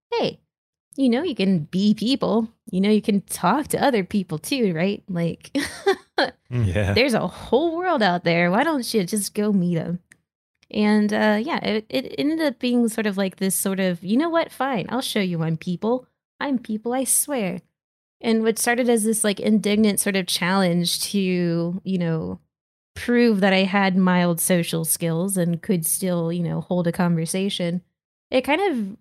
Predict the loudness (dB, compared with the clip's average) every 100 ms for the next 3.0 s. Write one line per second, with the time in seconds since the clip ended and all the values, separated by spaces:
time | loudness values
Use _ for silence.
0 | -2 0 0 -2 0 2 2 2 -2 0
1 | 0 -2 -2 -2 0 0 0 0 0 0
2 | 0 -2 -4 -6 -2 0 0 0 -4 -6